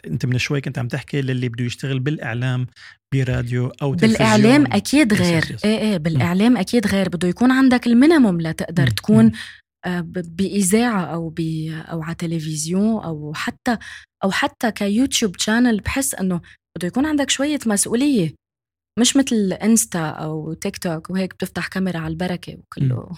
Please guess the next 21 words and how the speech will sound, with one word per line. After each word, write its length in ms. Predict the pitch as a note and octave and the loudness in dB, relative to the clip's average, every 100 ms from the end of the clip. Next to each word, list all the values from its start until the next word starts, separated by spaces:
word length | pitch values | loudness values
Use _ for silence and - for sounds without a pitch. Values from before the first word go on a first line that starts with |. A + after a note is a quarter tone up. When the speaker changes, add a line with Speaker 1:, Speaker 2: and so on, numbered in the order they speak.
| - | -4
Speaker 1:
م، 40 | |
م، 20 | |
م. 220 | C#3+ C#3 C3 - - - A#3+ | -2 -4 -6 -10 -8 -2 0
ما 120 | C#3+ | 2
هي 140 | D3+ F#3 | 2 0
المشكلة 420 | D3+ F3 - D#3+ | -4 -6 -6 -6
شوي 320 | - D#3+ F3+ | -4 -4 -4
ضاعت 360 | D#3+ D#3+ D#3+ C#3+ | -4 -6 -6 -8
الطاسة، 640 | - - D3+ C#3+ E3+ D#3+ | -10 -6 -2 -2 -2 -2
which 180 | D3 C3 | -2 -4
I 220 | - D3 | -4 -4
like 320 | C#3+ F3 G3 D#3+ | -4 -6 -6 -4
and 40 | |
don't 260 | C#3+ D3+ C#3+ | -4 -4 -4
like 140 | A#2+ | -4
بنفس 340 | A#2+ A#2 - | -2 -4 -4
الوقت، 360 | A#2+ - G#2+ - - | -6 -8 -10 -18 -8
لأنه 220 | C#3+ C3+ B2+ | -4 -2 0
نوعا 280 | D3+ D3+ | -2 -2
ما 340 | C#3+ C#3+ C3+ C3+ | -2 -2 -2 -4
عملت 460 | B2+ C3+ C3 - | -4 -6 -8 -14